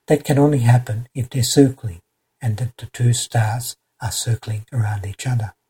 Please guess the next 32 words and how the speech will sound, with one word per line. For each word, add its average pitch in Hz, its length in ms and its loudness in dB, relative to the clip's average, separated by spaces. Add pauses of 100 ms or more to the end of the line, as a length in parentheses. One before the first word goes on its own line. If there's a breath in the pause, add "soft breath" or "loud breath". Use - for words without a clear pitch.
(380)
Each 160 240 -4
of 147 100 -4
these 143 240 2
three 156 220 2
stars 131 460 0
in 127 100 -2
Castor 123 580 -4
is - 120 -10
a - 20 -8
double 143 260 -2
star 110 460 -6 (100)
in 113 140 -4
its 120 180 -4
own 123 240 2
right. 131 400 -6 (600 loud breath)
So 160 180 -2
although 143 340 4
looking 139 400 4
at 127 120 -6
Castor 139 480 2
with 127 160 0
our 127 180 2
own 120 160 2
eyes, 120 520 0
we 117 60 -4
see 127 200 -4
just 120 340 -6
one 143 160 2
object, 120 420 -4 (440)
there's 110 180 -6
in 113 140 0
fact - 460 -10